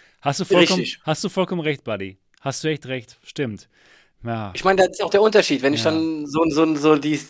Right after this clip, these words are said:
Speaker 2: die, die Statistiken von der, äh, P S V R zwei habe.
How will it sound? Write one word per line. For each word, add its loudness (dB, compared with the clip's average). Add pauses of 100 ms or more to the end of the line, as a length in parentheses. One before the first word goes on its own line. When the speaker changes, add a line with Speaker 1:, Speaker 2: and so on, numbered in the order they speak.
(100)
Speaker 2:
die, 6
die -2
Statistiken 0
von -2
der, 6
äh, -14
P 2
S -2
V -2
R 4
zwei 4
habe. 0